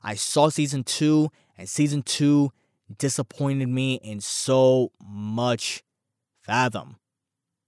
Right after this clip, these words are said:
And I'm sure I'm using that in the wrong context. I don't give a shit. This show kind of ruined it for me. Maybe with season three with Red Hood, they can actually bump it up in some way. Who the fuck knows?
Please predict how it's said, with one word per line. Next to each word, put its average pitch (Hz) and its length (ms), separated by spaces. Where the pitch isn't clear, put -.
And 87 100
I'm 87 100
sure 139 220
I'm 131 140
using 131 300
that 127 120
in 110 120
the 101 80
wrong 117 220
context. 117 500
I 107 60
don't 110 160
give 101 140
a - 40
shit. - 360
This 127 260
show 131 540
kind 123 500
of 117 300
ruined 110 320
it 95 80
for 101 140
me. 65 280
Maybe 165 720
with 120 300
season 151 360
three 139 200
with 101 240
Red 127 160
Hood, 131 460
they 117 140
can 123 180
actually 120 720
bump 117 320
it 113 100
up 131 160
in 113 80
some 110 360
way. 147 400
Who 123 200
the 120 80
fuck - 320
knows? 80 420